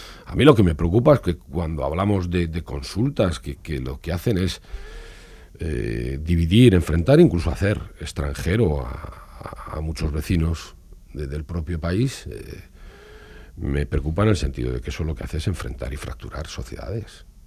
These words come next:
Y lo que creo es que en sociedades plurales, diversas, como es la catalana, o como es la vasca, o como son otras,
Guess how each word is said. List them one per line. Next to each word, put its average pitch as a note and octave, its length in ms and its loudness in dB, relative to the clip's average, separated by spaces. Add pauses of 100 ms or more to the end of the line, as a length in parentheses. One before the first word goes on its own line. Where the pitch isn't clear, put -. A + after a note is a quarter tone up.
(680)
Y D2+ 180 -4
lo C2 300 -8
que - 480 -8
creo D2 480 -2
es C2+ 220 -2
que E2+ 280 0
en B1 420 -8 (580)
sociedades D2 480 0
plurales, D#2 600 2
diversas, C#2+ 540 0
como A#1+ 460 -6
es B1+ 100 -8
la B1 80 -6
catalana, E2 540 4
o C2+ 60 0
como C2+ 240 -2
es B2+ 60 4
la - 100 4
vasca, D#2+ 440 0
o C2 80 -8
como C2 240 -8
son E2+ 220 -2
otras, F#2 400 -4